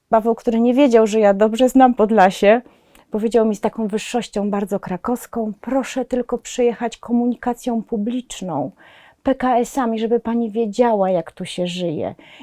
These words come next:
I sobie tak myślę: „No, Krakusie, będziesz mnie uczył Podlasia”. Y, ale okazało się, że rzeczywiście w jakiś sposób on mnie tego Podlasia nauczył od nowa.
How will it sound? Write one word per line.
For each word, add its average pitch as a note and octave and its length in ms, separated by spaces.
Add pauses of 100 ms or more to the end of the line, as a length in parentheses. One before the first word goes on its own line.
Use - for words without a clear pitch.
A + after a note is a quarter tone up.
I F#3+ 60
sobie F#3+ 280
tak - 180
myślę: G3 280
„No, A3 160
Krakusie, G#3 580
będziesz G3+ 300
mnie F3 160
uczył G#3+ 260
Podlasia”. G#3+ 760 (640)
Y, G#3+ 160 (640)
ale A#3+ 200
okazało A#3 400
się, A3+ 140
że A3+ 140
rzeczywiście G#3+ 600
w G3+ 60
jakiś A3 240
sposób - 380
on G#3+ 140
mnie G3+ 140
tego G3 200
Podlasia F#3 500
nauczył F3 520 (280)
od E3 120
nowa. D3 300